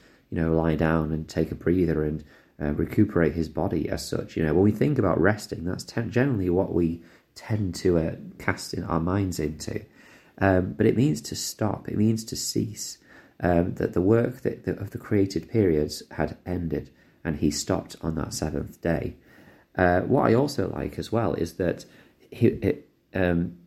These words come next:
it mentions he was refreshed. And what do we mean by refreshed? And, you know, that sounds like an incredible, uh, blessing that we can,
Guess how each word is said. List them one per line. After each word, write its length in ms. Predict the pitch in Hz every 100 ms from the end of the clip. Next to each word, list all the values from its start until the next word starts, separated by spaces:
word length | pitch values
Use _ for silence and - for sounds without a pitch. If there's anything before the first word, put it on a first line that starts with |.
| -
it 140 | 113 101
mentions 540 | 98 117 110 90 85
he 180 | - 120
was 240 | 113 110
refreshed. 800 | 101 95 - 131 117 - - - _ _ _ _ _
And 60 | 127
what 100 | 180
do 60 |
we 100 | 170
mean 200 | 135 160
by 160 | 131 82
refreshed? 720 | - 87 - 117 90 - - -
And, 280 | 110 101 -
you 80 | 110
know, 100 | 71
that 200 | 78 120
sounds 320 | - 104 104
like 180 | 87 78
an 60 | 82
incredible, 640 | - - 123 127 85 82 -
uh, 120 | 80
blessing 440 | 80 92 104 - 80
that 160 | 82
we 140 | 85 110
can, 360 | 110 82 78